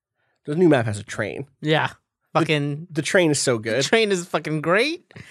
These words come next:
Speaker 1: Um,
Speaker 2: Uh, I, I don't know what the, it's, like, almost always spicy, but sometimes not.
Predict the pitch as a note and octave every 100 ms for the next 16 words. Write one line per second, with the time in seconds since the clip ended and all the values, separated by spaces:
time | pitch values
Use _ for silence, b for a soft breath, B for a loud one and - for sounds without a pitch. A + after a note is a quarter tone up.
0 | B - C#3 D#3+ E3 A2+ - _ _ _
1 | _ _ - - - - - F#3+ A#3 G#3+
2 | G3 F3+ - _ _ _ _ E3 D3 C#3
3 | C3+ B2+ b b b b _ _ _ _
4 | _ - F#3+ - A3+ - _ D#3 F3+ A3
5 | A3 A3+ A#3 A3+ - A#3 A3 G3 D3+ D#3+
6 | F#3+ F3+ E3 C3 B2+ D#3 D#3+